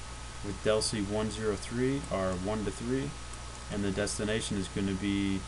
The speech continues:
router three, port three, and that delcy we're gonna change to three to one. So we're mapping on router one from router one to three, then we're mapping on router three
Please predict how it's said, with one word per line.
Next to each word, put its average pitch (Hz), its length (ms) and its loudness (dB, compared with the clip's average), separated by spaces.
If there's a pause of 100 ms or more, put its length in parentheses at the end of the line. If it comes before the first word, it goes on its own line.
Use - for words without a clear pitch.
(180)
router 98 280 2
three, 123 500 0 (300)
port 104 240 2
three, 135 500 2 (1120)
and 104 100 0
that 107 220 2
delcy 107 320 4
we're 101 140 2
gonna 98 180 2
change 101 680 0 (120)
to 95 500 2 (920)
three 110 180 0
to 98 60 4
one. 90 300 2 (1600)
So - 140 -2
we're 98 180 4
mapping 101 380 4
on 90 160 4
router 92 260 6 (300)
one 113 320 4 (720)
from 92 280 0 (120)
router 98 240 2
one 101 220 2
to 123 80 4
three, 95 400 4 (260)
then 98 160 2
we're 92 100 4
mapping 92 440 2
on 87 160 2
router 90 240 2
three 104 400 -2